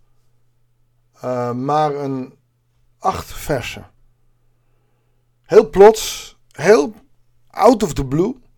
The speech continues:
En het stopt ook zomaar ineens. Het wordt wel de psalm die het meest poëtisch is genoemd. En, eh,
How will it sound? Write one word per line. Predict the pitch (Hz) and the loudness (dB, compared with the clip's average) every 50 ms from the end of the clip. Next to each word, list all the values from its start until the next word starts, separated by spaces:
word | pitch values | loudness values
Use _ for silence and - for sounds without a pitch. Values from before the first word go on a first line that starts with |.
| _ _ _ | _ _ _
En | - - 151 | -10 -6 -6
het | 147 147 | -6 -6
stopt | - - - 202 202 202 - - - | -8 -6 -2 -2 -2 -2 -4 -16 -14
ook | 180 160 147 - | -12 -10 -10 -10
zomaar | - - 165 160 160 151 147 131 123 117 113 - _ _ _ _ _ _ _ _ | -8 -4 -2 -2 -2 -2 -4 -6 -6 -6 -8 -14 _ _ _ _ _ _ _ _
ineens. | - 151 147 139 113 104 95 - - - - _ _ _ _ _ _ _ _ _ _ _ _ _ _ _ _ _ _ _ _ _ _ _ _ _ _ _ _ _ _ _ _ _ _ _ _ _ _ _ _ _ _ | -8 -6 -6 -4 -6 -8 -12 -18 -20 -20 -20 _ _ _ _ _ _ _ _ _ _ _ _ _ _ _ _ _ _ _ _ _ _ _ _ _ _ _ _ _ _ _ _ _ _ _ _ _ _ _ _ _ _
Het | - 123 127 120 | -12 -10 -2 4
wordt | 143 160 160 156 | 4 4 6 6
wel | 156 165 170 165 156 147 | 6 6 6 8 6 4
de | 147 143 | 2 0
psalm | - - - 170 175 190 190 185 175 170 156 151 | -2 -2 -2 0 0 0 -2 -4 -8 -12 -12 -12
die | 143 151 151 | -10 -8 -8
het | 143 131 | -6 -4
meest | 151 170 196 208 196 - - | 0 4 6 6 4 4 0
poëtisch | - 170 165 170 180 208 220 214 - 190 139 117 | 0 2 4 6 6 4 4 2 -4 -8 -6 -2
is | 175 185 170 - - - - - _ _ _ _ _ _ _ _ _ _ _ _ _ | 0 0 0 -2 -4 -10 -12 -16 _ _ _ _ _ _ _ _ _ _ _ _ _
genoemd. | _ - - - 156 156 160 185 208 196 - - - - - _ _ _ _ _ _ _ - | _ -14 -8 -8 -6 -6 -6 -6 -8 -10 -14 -16 -18 -20 -20 _ _ _ _ _ _ _ -16
En, | 123 123 123 127 123 123 123 120 120 117 | -12 -10 -8 -8 -8 -8 -8 -8 -10 -12
eh, | 123 120 117 117 113 113 | -14 -14 -14 -14 -14 -14